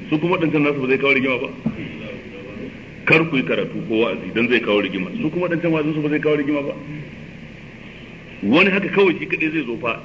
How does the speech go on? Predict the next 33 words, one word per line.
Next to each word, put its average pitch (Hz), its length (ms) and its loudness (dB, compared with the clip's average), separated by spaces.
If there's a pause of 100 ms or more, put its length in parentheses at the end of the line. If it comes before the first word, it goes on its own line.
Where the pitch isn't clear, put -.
shi 190 140 -2
kadai 196 340 4 (340)
zai 160 100 6
karanta 147 300 2
ishiriniya, 117 520 2
amma 120 220 0
sai 135 80 0
ya 127 120 4
sa 123 140 -2
sifika. 101 380 -4
Shi 202 140 2
kadai 202 340 2
zai 196 100 2
karanta 135 540 2
dala'ilu, 131 420 2 (720)
amma 135 200 4
ya 160 80 4
sa 151 120 2
sifika, 139 280 2
ya 117 80 2
hana 151 140 2
dukkan 180 280 0
mutanen 131 260 0
unguwa 104 300 0
bacci. - 260 -4 (420)
Ko 156 80 -2
ba 156 120 4
wanda 143 200 4
ya 135 120 2
sai 131 120 -2
ce 131 80 -2
masa 107 220 -4
komai. 92 400 -8